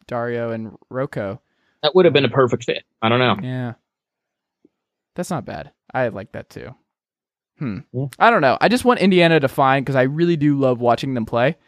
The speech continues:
Speaker 1: and I love watching Victor Oladipo play. And I just feel like if they, the only way for them to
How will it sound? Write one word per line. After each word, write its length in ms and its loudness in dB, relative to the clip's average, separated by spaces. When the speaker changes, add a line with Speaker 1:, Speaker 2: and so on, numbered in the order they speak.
Speaker 1:
and 100 -4
I 100 4
love 300 2
watching 340 -2
Victor 220 -4
Oladipo 460 -2
play. 260 0
And 500 0
I 60 2
just 180 -6
feel 120 0
like 340 -2
if 220 -4
they, 260 0
the 180 0
only 240 2
way 160 4
for 140 -6
them 200 0
to 240 -4